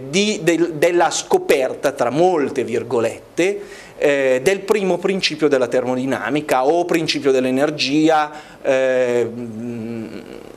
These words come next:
insomma quello che ci dice che in un sistema chiuso, eh, l'energia rimane costante, si conserva. Eh, quello è stato preso da uno storico della scienza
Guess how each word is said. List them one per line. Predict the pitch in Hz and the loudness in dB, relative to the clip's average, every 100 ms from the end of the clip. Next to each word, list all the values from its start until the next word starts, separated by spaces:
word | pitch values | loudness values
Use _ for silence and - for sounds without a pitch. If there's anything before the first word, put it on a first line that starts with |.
| - | -8
insomma | - 147 131 | -2 0 0
quello | 131 170 175 | 2 2 2
che | 175 | -2
ci | 170 202 | -4 -4
dice | 151 160 151 135 | -2 0 0 0
che | 165 | 0
in | 139 | 0
un | 139 | -2
sistema | 135 147 - 139 170 | -2 -2 0 2 2
chiuso, | 185 147 139 131 127 139 135 - - - | 0 0 2 2 2 2 2 -4 -14 -2
eh, | 135 127 123 117 123 | 0 2 0 0 2
l'energia | 180 185 156 139 170 | 2 2 -2 0 2
rimane | 156 139 135 139 135 131 | 2 0 0 -2 0 -2
costante, | 123 135 - 156 120 | -2 -2 0 -2 -2
si | 117 - | -6 -2
conserva. | 139 - 107 101 - - - - - - - - - - - - - - - - - | 0 0 -2 -6 -14 -20 -20 -20 -20 -20 -20 -20 -20 -20 -20 -20 -20 -20 -20 -20 -2
Eh, | 160 147 139 135 - - - - - - - - - - | 0 2 0 -4 -12 -18 -20 -20 -20 -20 -20 -20 -20 -10
quello | - 311 214 135 131 - | 2 2 2 2 0 0
è | 170 | -4
stato | - 196 - | 0 0 0
preso | 135 220 220 135 113 135 226 | 0 2 2 0 0 2 2
da | 208 131 180 | 2 2 2
uno | 135 110 | -2 -4
storico | - 165 175 120 | 0 0 0 -2
della | 127 113 | 0 -2
scienza | 110 180 113 107 - 175 - | 0 -2 -2 -4 -2 -2 -6